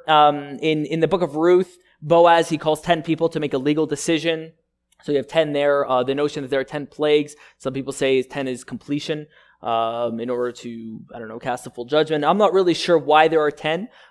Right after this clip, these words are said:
but what really sets apart the Decalogue is the fact that God said it. God said it to the entire community.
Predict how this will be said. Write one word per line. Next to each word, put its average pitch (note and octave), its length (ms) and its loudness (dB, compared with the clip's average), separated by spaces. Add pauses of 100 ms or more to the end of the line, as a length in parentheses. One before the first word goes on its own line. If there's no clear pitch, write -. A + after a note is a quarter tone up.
but F3+ 100 4
what E3+ 180 0
really B3 300 0
sets G#3+ 320 -2
apart D#3 400 0
the C#3 60 0
Decalogue G3+ 640 -2 (280)
is D3 140 -6
the D#3 60 -2
fact E3 400 0
that C3+ 320 -2
God C3+ 320 2
said A#2+ 240 -4
it. - 160 -16 (460)
God E3+ 280 4
said G3 180 -2
it F3+ 120 -2
to E3 100 -2
the C#3+ 180 -6
entire D#3+ 480 0
community. C3+ 760 -6